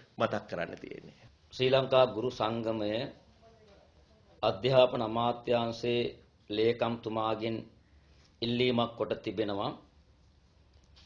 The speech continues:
Speaker 2: අනිකුත් රාජ්‍ය ආයතනවලට ගැළපෙන ආකාරයෙන් ඒ වැඩ කරන සේවිකාවියන්ට එන්න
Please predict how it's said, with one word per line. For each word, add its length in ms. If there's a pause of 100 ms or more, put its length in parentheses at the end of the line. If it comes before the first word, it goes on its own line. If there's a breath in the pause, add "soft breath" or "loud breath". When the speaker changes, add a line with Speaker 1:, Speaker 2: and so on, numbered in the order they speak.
(100)
Speaker 2:
අනිකුත් 480
රාජ්‍ය 420
ආයතනවලට 840 (520 soft breath)
ගැළපෙන 540
ආකාරයෙන් 840 (1080)
ඒ 200 (160)
වැඩ 220
කරන 260
සේවිකාවියන්ට 960
එන්න 180